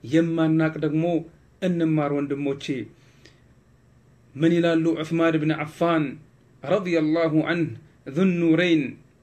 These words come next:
ኸሊፈቱ ረሱልላሂ ሰለላሁ ዐለይሂ ወሰለም አሚሩል ሙእሚኒን። ምን ይላሉ ዙ ኑረይን የነቢን ሰለላሁ ዐለይሂ ወሰለም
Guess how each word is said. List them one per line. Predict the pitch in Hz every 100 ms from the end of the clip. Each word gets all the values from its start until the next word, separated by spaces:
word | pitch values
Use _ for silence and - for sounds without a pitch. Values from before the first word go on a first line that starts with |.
| _ _ _
ኸሊፈቱ | - 160 202 170 165 170
ረሱልላሂ | 160 156 175 156 160 165 151
ሰለላሁ | 147 185 165 151 156 175 160
ዐለይሂ | 147 160 165
ወሰለም | 151 156 165 165 156 120 - - -
አሚሩል | 147 202 190 156
ሙእሚኒን። | 151 143 139 151 165 123 110 - _ - - -
ምን | 131 156
ይላሉ | 151 147 143 151
ዙ | 151 151
ኑረይን | 147 147 165 170 127 113 - - - - _ -
የነቢን | 127 156 160
ሰለላሁ | 165 165 156 160 156 165 160
ዐለይሂ | 170 165 170
ወሰለም | 156 165 170 175